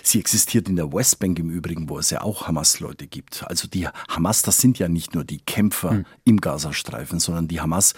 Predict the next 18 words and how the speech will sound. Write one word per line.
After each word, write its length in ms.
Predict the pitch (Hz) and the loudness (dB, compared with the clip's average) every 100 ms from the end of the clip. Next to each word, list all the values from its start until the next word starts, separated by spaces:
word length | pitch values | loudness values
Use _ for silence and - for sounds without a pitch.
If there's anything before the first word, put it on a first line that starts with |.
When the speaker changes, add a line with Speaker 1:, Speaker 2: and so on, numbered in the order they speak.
| - - | -6 -8
Speaker 1:
ist 140 | 98 85 | -2 2
eine 200 | 87 85 | 2 2
Terrororganisation, 880 | 95 104 98 101 101 101 - 101 | 0 0 0 2 2 2 0 0
die 120 | 95 90 | 0 0
sehr, 260 | - 104 | 0 0
sehr 140 | 104 95 | 0 -2
gut 180 | 98 | -4
vernetzt 380 | - 90 95 - | -2 -2 0 -2
ist 120 | 101 101 | 0 0
in 100 | 92 | 0
vielen 320 | - 120 113 | 0 0 0
anderen 340 | 92 92 98 | -2 0 0
Ländern, 380 | 87 95 101 95 - - - | 2 2 2 0 -2 -16 0
die 100 | 104 | 2
ja 120 | 92 | 4
auch 160 | 95 - | 2 0
Unterstützung 720 | 120 110 - 139 - 98 80 | 0 0 -2 -2 0 0 0
hat. 180 | 73 - | -4 -8